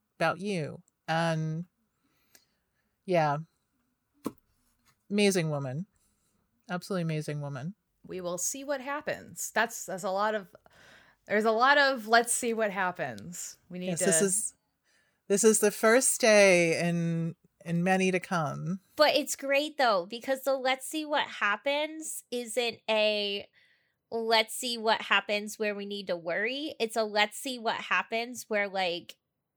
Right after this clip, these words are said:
Speaker 3: no mat-, no matter what, there's good shit coming.
Speaker 2: Yeah.
Speaker 3: Like, it's not,
Speaker 1: Yes.
Speaker 2: Well
Speaker 3: we're not waiting for the other shoe to drop anymore. It's so
Speaker 1: Interestingly enough, I was, I was actually in New Jersey,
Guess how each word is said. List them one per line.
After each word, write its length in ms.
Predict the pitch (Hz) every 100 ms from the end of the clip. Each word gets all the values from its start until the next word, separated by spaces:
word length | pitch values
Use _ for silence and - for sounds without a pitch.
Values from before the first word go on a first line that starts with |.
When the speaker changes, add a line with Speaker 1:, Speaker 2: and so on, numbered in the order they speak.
| _ _ _ _
Speaker 3:
no 300 | 139 226 240
mat-, 280 | 240 254 226
no 120 | 226
matter 240 | 247 320 269
what, 240 | 294 285
there's 220 | 269 247
good 200 | 196 240
shit 260 | - 240 -
coming. 420 | 214 220 156 202 _ _ _ _ _ _ _ _ _ _ _ _ _ -
Speaker 2:
Yeah. 240 | 151 - -
Speaker 3:
Like, 140 | 233 240
it's 120 | 240
not, 180 | 269 143
Speaker 1:
Yes. 140 | -
Speaker 2:
Well 280 | 214 196 220
Speaker 3:
we're 100 | 269
not 220 | 277 269
waiting 300 | 254 262 262
for 120 | -
the 120 | 233 240
other 160 | 220
shoe 240 | - - 320
to 80 | 277
drop 280 | 196 156 -
anymore. 540 | - 214 277 - 247 _ _ _ 226
It's 160 | 226
so 500 | - 240 226 214 208 214 - - - - _
Speaker 1:
Interestingly 760 | 226 254 262 240 - 190 180 170
enough, 760 | 160 156 151 147 156 - - - _ _ _ _ _ _ _ _ _ _ _ _ _ _ _ _ _ _ _
I 200 | 180 196
was, 320 | 202 185 170 -
I 60 |
was 140 | 196 196
actually 320 | 180 - 175
in 80 | 165
New 100 | 156
Jersey, 880 | - 156 160 185 185 180 180 190